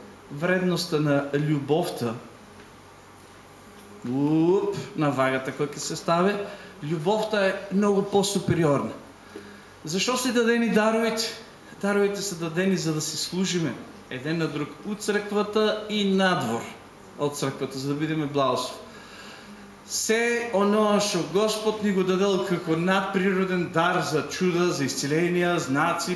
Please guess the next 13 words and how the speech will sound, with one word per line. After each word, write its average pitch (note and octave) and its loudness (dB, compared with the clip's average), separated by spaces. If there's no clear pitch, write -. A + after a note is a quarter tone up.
пророштва, E3+ 0
јазици, E3 0
што F#3 -2
и F3 0
да E3 -2
се, D#3+ -2
изгонување D3 0
на F3+ 0
демони, F3 0
разликување D3 -2
на F3 -8
демони. F3 -6
Ако B3 0